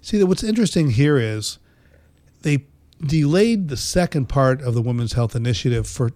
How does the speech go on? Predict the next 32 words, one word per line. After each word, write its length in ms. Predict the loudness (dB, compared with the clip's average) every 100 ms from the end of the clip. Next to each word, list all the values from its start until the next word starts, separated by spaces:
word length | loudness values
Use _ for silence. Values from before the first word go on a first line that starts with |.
| _
till 160 | -4
two 160 | -2 0
thousand 400 | 0 -2 -2 -6
four. 420 | -4 -4 -4 -8 -18 _ _ _ _ _ _ _ _ _
In 120 | -2
two 160 | 0 2
thousand 380 | 2 2 0 0
four, 200 | 0 2
they 120 | 2
published 500 | 2 2 2 -2 -2
the 240 | -2 -2
arm. 440 | 0 0 2 -2 -8 -14 _ _ -4
One 220 | 0 2
arm 200 | 2 2
had, 300 | 2 2 -2 _ _ -4
one 160 | -2
part 200 | 0 2
of 40 | 2
the 80 |
study 360 | 0 -2 -2 -2
had, 340 | -4 -4 -6
we 100 | -6
say 220 | -4 -2 -2
an 80 |
arm 240 | -2 -4 -4
when 100 | -4
you 80 | -2
do 140 | -2
a 60 | -2
group 260 | -4 -4
of 140 | -6 -6
people. 400 | -6 -4 -8